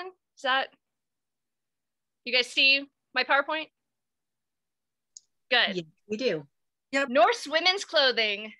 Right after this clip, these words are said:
Speaker 1: and the graves that made them. Thought that was clever. This fantastic picture is from a group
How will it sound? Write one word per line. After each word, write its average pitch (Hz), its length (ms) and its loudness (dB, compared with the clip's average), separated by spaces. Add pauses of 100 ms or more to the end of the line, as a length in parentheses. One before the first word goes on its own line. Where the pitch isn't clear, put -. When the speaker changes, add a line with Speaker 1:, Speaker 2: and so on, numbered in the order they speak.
(140)
Speaker 1:
and 185 120 -12
the 185 60 -6
graves 196 480 -2
that 226 160 -6
made 180 240 -4
them. 180 280 -10 (240)
Thought 214 140 -4
that 190 100 0
was 185 120 -6
clever. 180 320 -6 (480)
This - 280 0 (280)
fantastic - 800 0
picture 226 440 0
is 202 140 -6
from 202 320 -2
a 214 120 -2
group 226 360 0